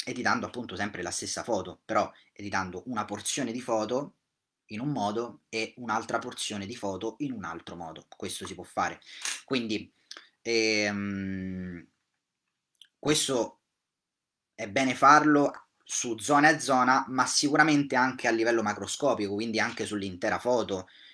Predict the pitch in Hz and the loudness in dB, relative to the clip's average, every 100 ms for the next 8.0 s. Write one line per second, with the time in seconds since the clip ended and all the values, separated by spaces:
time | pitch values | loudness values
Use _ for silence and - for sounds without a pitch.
0 | _ - 113 107 107 107 113 107 104 101 | _ 0 0 0 -4 -2 -2 -2 -4 -4
1 | 98 - 110 104 98 98 95 95 90 92 | -8 -2 0 0 -2 -4 -4 -4 -6 -6
2 | 95 90 85 92 90 87 90 82 _ _ | -6 -8 -10 -10 -10 -8 -10 -12 _ _
3 | - - - - _ _ _ _ 135 139 | -20 -20 -20 -20 _ _ _ _ 6 8
4 | 185 151 127 127 123 113 113 110 107 101 | 6 6 6 0 -2 -4 -4 -2 -2 -2
5 | - 117 127 131 143 147 160 113 113 110 | -2 -2 0 0 4 6 4 2 -2 0
6 | 107 113 113 113 113 107 92 92 113 110 | 0 0 0 2 0 -2 -4 -4 -8 -4
7 | 139 139 135 127 - 131 135 139 143 | -2 -4 -4 -2 0 2 4 4 2